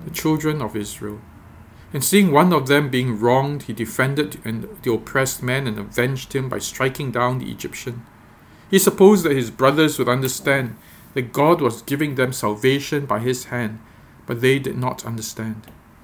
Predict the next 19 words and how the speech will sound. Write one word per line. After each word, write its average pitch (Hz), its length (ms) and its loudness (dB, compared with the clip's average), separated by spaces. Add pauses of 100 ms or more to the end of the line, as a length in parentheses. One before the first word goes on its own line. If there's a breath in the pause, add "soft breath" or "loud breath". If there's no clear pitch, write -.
(460)
And 131 100 -4
on 135 120 2
the 131 80 2
following 143 500 2
day 135 300 2
he 135 160 -4
appeared 131 400 0
to 123 80 -4
them 123 340 0
as 107 160 -6
they 127 140 2
were 117 100 0
quarreling 135 560 0
and 104 160 -8
tried 147 400 -4
to 117 80 -8
reconcile 120 600 -4
them, 117 240 -4
saying, 110 420 -8